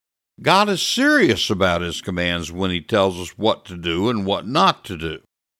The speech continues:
The Ark of the Covenant was a prefigurement of Jesus and Mary.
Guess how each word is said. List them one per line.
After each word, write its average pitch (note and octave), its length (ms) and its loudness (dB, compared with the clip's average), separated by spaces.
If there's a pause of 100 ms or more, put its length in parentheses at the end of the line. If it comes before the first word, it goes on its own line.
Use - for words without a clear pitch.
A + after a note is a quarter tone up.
(140)
The B2+ 140 0
Ark B3+ 280 2
of F3+ 140 -4
the C#3 60 -12
Covenant C3+ 560 0
was B2 300 2
a G#2 60 -4
prefigurement A#2 960 -2
of A2 200 -6
Jesus G2 520 -4
and B2+ 220 -2
Mary. G#2 420 2